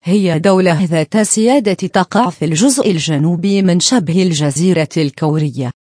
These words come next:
يشتق اسم كوريا من مملكة كوريو، السلالة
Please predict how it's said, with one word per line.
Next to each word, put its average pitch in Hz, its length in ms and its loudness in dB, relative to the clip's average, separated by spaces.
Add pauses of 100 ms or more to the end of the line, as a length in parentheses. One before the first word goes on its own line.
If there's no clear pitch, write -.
(420)
يشتق 196 580 0
اسم 240 320 -2 (160)
كوريا 151 680 0
من 214 200 4
مملكة 214 840 0
كوريو، 151 460 0 (300)
السلالة 196 600 2